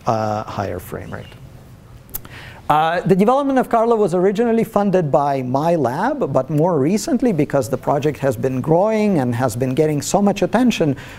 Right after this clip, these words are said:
we are moving, uh, towards more of a consortium model where multiple corporations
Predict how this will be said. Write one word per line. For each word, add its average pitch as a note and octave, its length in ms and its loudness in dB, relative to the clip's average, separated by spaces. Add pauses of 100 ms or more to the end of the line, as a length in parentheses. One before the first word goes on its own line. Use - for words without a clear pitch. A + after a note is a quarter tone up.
(100)
we F3 160 6
are F3+ 120 2
moving, F3+ 840 2
uh, C3+ 320 0
towards C#3+ 380 0
more D#3 200 2
of C#3+ 80 0
a C3+ 60 0
consortium A3 680 0
model G#3 380 2
where C#3 200 0
multiple G3+ 580 0
corporations D3+ 880 -2